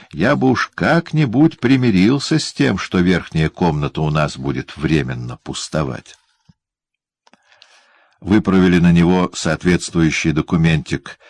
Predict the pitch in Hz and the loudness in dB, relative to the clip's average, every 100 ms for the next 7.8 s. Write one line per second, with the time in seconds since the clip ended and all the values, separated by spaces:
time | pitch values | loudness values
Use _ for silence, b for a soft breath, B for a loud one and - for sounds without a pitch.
0 | b b b 65 69 80 78 67 - - | b b b -12 -2 0 0 -2 -8 -2
1 | 82 82 92 101 85 76 71 - - - | 0 2 2 0 0 0 0 -4 -8 -4
2 | 78 65 76 71 87 87 - 95 - 87 | -4 -2 -4 0 2 2 0 -2 0 -2
3 | 71 - - 57 65 76 76 67 - - | -2 -6 -10 -10 -6 -4 -2 -4 -8 -4
4 | 107 135 135 - 78 64 73 78 76 - | 0 2 0 -4 -6 -4 -2 0 0 -2
5 | 78 - - - 80 78 69 67 76 73 | -6 -6 -10 -6 -2 0 -2 -4 -2 0
6 | 71 71 - 78 73 69 67 - - 69 | -2 -8 -4 -2 -2 -4 -8 -12 -10 -10
7 | - 76 - 73 78 90 - 156 | -6 -8 -2 -2 0 -2 -2 -2